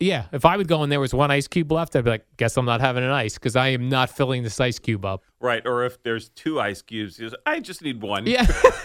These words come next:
Speaker 1: I just need the one.
Speaker 2: Yeah.
Speaker 1: Growing up, too, we had, uh, we used to drink a lot of soda in my house.
Speaker 2: Mm-hmm.
Speaker 1: And because we were a family of five and we,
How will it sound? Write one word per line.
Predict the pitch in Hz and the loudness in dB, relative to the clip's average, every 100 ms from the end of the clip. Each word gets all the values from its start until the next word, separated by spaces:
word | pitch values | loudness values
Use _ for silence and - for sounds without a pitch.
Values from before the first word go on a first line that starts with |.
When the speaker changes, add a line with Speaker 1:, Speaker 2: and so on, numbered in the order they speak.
| 494 - 494 480 480 415 403 | 2 4 6 6 4 -2 -4
Speaker 1:
I | 349 - 359 - - | -8 -10 -12 -12 0
just | 381 - | 0 0
need | 277 254 | -6 -2
the | 247 | -2
one. | 233 208 196 - - - | -2 -6 -8 -20 -18 -8
Speaker 2:
Yeah. | 82 - _ | -8 -10 _
Speaker 1:
Growing | 180 180 180 | 0 0 2
up, | 180 156 | -2 0
too, | 185 175 | 0 2
we | 156 143 147 | -2 -2 -2
had, | 123 135 127 123 | 0 0 0 0
uh, | 113 101 101 - | 0 0 -4 -4
we | 127 | -2
used | 147 - | -2 -2
to | |
drink | 120 113 | 0 0
a | 101 | 0
lot | 98 98 110 | 0 2 2
of | 104 | 0
soda | - 113 107 113 | 0 0 0 -2
in | 139 | -2
my | 120 117 | -4 -2
house. | 123 127 - | -4 -6 -8
Speaker 2:
Mm-hmm. | 117 117 127 135 _ _ _ _ _ _ - _ _ _ _ _ _ | -12 -10 -12 -18 _ _ _ _ _ _ -20 _ _ _ _ _ _
Speaker 1:
And | - 120 107 113 _ - 113 - _ - | 2 2 2 -2 _ -18 -16 -18 _ -4
because | 110 - 135 127 - _ - | -4 0 0 0 -10 _ -10
we | 135 120 | -4 -2
were | |
a | 107 | -2
family | - 120 110 104 | 0 -2 0 -4
of | 95 | -4
five | 123 117 104 | -2 -2 -2
and | 101 | -6
we, | 98 110 | -8 -8